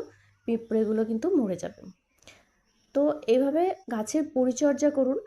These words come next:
আর দেখুন কত সুন্দর সুন্দর ফুল এসেছে। এই ফুলগুলোকে, আহ, ফলে সেট হলে এই ফলগুলোকে যখন খাবেন, যেহেতু বাড়িতে অর্গানিকভাবে চাষ করছেন, আর ফলগুলো পাকার পরে, উম, পারছেন,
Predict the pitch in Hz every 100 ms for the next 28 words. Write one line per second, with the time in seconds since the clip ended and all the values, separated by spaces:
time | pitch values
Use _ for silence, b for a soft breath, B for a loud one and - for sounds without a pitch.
0 | - 226 233 233 294 285 247 285 277 277
1 | 262 262 269 277 269 269 - 262 254 262
2 | 247 269 262 254 254 240 254 254 269 269
3 | B B B B 220 220 226 - 240 262
4 | 294 294 262 - 247 226 233 - - b
5 | b - 254 254 247 254 262 269 269 247
6 | 247 269 269 - 262 220 214 214 202 240
7 | 262 269 226 220 247 247 262 262 262 b
8 | _ - 208 208 285 311 269 262 262 262
9 | 240 254 - 254 240 269 269 277 B B
10 | B B B - 202 202 208 208 - 240
11 | 247 262 269 226 220 269 269 269 254 254
12 | _ _ - 208 208 208 202 226 247 269
13 | - 226